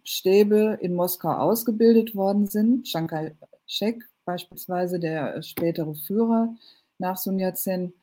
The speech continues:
ähm, der ist dort ausgebildet worden. Und dass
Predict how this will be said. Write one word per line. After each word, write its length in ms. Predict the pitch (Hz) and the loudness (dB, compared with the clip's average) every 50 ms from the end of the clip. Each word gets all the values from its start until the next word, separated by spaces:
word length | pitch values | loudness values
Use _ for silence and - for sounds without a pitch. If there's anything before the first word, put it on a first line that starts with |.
| _ _ _ _ _ _ _ - | _ _ _ _ _ _ _ -10
ähm, 200 | 180 175 175 170 | -8 -6 -4 0
der 200 | 170 170 170 - | 2 2 2 2
ist 180 | 147 147 - - | 0 -4 -6 -6
dort 160 | 151 143 - | -6 -4 -2
ausgebildet 760 | 135 147 165 175 - - 202 196 208 208 214 220 220 - - | -2 -2 -2 -2 -2 -4 -2 2 2 4 4 2 0 -2 -4
worden. 520 | 196 196 196 202 214 226 240 247 233 _ _ _ _ _ _ | -4 -2 0 0 2 2 0 0 -2 _ _ _ _ _ _
Und 480 | - 220 220 233 226 233 - - - 208 | 0 4 4 4 4 2 -4 -6 -2 -2
dass 300 | 202 202 - - - | 0 0 -2 -6 -10